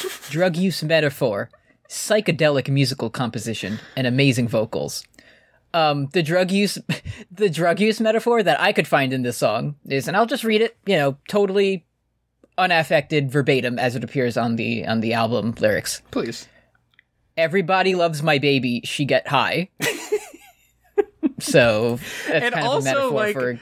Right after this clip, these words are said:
Speaker 2: getting high.
Speaker 1: if you hear the song most of the time, high is censored. Like, the Tony Hawk version is just like, "She get, she get."
Speaker 2: Mm-hmm.
Speaker 1: And
Speaker 2: What
Speaker 1: to
Speaker 2: did
Speaker 1: the
Speaker 2: she
Speaker 1: point
Speaker 2: get,
Speaker 1: where, like,
Speaker 2: John?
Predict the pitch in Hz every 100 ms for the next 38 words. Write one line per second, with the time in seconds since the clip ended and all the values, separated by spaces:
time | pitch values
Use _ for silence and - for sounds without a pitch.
0 | - 127 117 120 107 104 156 196 196 226
1 | 226 247 254 214 - 196 185 151 139 139
2 | - 135 139 - 123 127 131 - 123 127
3 | 123 123 120 117 - 156 156 151 135 -
4 | 139 170 151 135 127 131 123 131 131 135
5 | 139 269 - - - 415 370 359 415 -
6 | _ _ _ _ _ - - - 453 -
7 | 359 370 208 180 180 _ - _ _ -
8 | 196 226 214 233 214 208 196 135 185